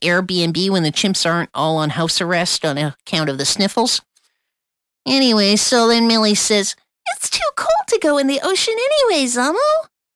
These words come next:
"Yes, Millie, the ocean sucks. It's like a giant bathtub with whale poop in it." "Oh, I'm sure the whale poop just sinks to the bottom."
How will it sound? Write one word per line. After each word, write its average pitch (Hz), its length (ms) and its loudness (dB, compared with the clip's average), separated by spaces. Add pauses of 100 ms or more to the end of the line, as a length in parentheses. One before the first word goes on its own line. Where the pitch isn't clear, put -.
"Yes, - 320 -6
Millie, 120 240 -10
the 147 200 -6
ocean 202 300 -2
sucks. - 380 -6
It's - 180 -6
like 214 160 0
a 190 60 2
giant 233 520 -2
bathtub 170 580 -2
with 123 200 -10
whale 165 360 -2
poop - 280 -4
in 113 140 -12
it." 123 140 -12 (920)
"Oh, 508 380 2
I'm 480 100 -2
sure 453 300 2
the 392 120 2
whale 320 240 2
poop 349 240 -2
just - 200 -2
sinks - 320 -2
to 403 120 -2
the 427 80 -4
bottom." 440 540 -2